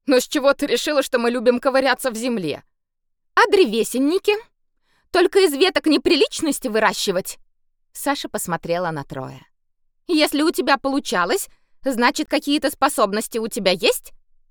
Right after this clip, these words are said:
"Ну, есть и что?" буркнул Трой. "Только и мечтаю, что петрушку выращивать, ага". Саша промолчала, но на заметку взяла. Не будет она гектары засаживать. А вот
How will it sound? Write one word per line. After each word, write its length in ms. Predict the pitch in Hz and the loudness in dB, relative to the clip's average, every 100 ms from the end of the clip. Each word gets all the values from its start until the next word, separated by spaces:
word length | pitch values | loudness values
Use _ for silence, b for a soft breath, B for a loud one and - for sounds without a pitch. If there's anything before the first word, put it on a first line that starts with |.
| _ _ _ - | _ _ _ -10
"Ну, 260 | 185 202 | -6 -4
есть 540 | 196 151 165 190 - - | -4 -6 -6 -6 -8 -12
и 80 | 147 | -12
что?" 480 | - - 165 165 - _ _ _ - | -12 -8 -6 -6 -10 _ _ _ -10
буркнул 520 | 220 269 - 160 202 | -4 -4 -4 -8 -8
Трой. 360 | - 170 127 _ _ _ _ _ _ _ _ | -8 -10 -12 _ _ _ _ _ _ _ _
"Только 320 | 208 202 202 | -2 0 0
и 60 | 185 | 0
мечтаю, 540 | 185 175 - 185 175 | -2 -4 -2 0 0
что 300 | - - 156 | -2 -8 -8
петрушку 540 | - 170 180 170 - 156 | -8 -6 -6 -6 -6 -6
выращивать, 640 | 156 156 147 147 131 - | -4 -4 -6 -12 -12 -12
ага". 340 | 139 156 151 _ _ _ _ _ _ _ _ _ _ | -10 -10 -10 _ _ _ _ _ _ _ _ _ _
Саша 500 | - - 330 302 285 | -12 0 0 0 -4
промолчала, 1000 | 254 277 262 262 277 415 415 277 190 165 151 - | -2 0 2 0 -2 -4 -2 0 -2 -2 -6 -12
но 260 | - 427 427 | -6 -2 0
на 120 | 392 | 0
заметку 460 | 285 240 214 - 170 | 0 -2 -4 -6 -10
взяла. 340 | 151 139 120 - _ _ _ _ _ _ | -8 -8 -10 -18 _ _ _ _ _ _
Не 340 | - 330 370 381 | -12 -4 -2 0
будет 340 | 359 254 233 | 0 0 0
она 200 | 208 175 | 0 -2
гектары 560 | 170 214 - 175 135 139 | -2 -8 -6 -6 -4 -4
засаживать. 680 | 143 156 151 147 147 156 - _ _ _ _ _ - | -6 -4 -4 -4 -6 -8 -10 _ _ _ _ _ -6
А 100 | 196 | -2
вот 260 | 254 269 | 0 0